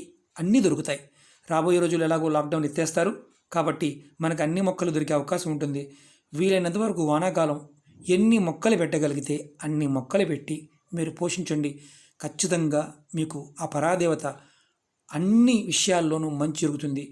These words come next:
కష్టాలను ఇప్పుడు ఉండు, తొలగిపోతాయి. మీరు పాజిటివ్గా ఆలోచించండి, పాజిటివ్గా ఉండండి. ప్రకృతి మనకు అన్నీ ఇస్తుంది. ఓకే మిత్రులారా, మీకు ఈ వీడియో నచ్చినట్టు లైక్ చేయండి, నా ఛానల్ సబ్స్క్రైబ్ చేసుకోండి, గంట సింబల్ యాక్టివేట్ చేసుకోండి,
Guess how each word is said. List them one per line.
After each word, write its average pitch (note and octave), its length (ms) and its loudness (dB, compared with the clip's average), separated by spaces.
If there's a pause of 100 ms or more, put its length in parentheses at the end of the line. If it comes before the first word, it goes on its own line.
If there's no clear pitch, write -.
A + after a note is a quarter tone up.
(260)
కష్టాలను F#3+ 460 0
ఇప్పుడు - 200 0
ఉండు, F#3+ 220 0
తొలగిపోతాయి. G3 580 -2 (680)
మీరు G3+ 140 0
పాజిటివ్గా A3 640 4
ఆలోచించండి, G3 640 2 (180)
పాజిటివ్గా E3 480 0
ఉండండి. D3+ 380 -2 (480)
ప్రకృతి E3+ 300 -4
మనకు D#3+ 220 -2
అన్నీ D3 160 0
ఇస్తుంది. C3+ 340 -6 (260)
ఓకే D3 160 -8
మిత్రులారా, F3 380 0 (300)
మీకు A3+ 220 -6
ఈ F#3+ 60 0
వీడియో G3+ 220 -2
నచ్చినట్టు E3+ 320 -4
లైక్ D#3+ 200 0
చేయండి, G#3+ 280 2 (420)
నా G3 80 4
ఛానల్ G3 260 2
సబ్స్క్రైబ్ F3+ 360 -2
చేసుకోండి, D3 500 -2 (180)
గంట F#3+ 240 0
సింబల్ F#3 260 0
యాక్టివేట్ D#3+ 340 -4
చేసుకోండి, D3+ 440 -2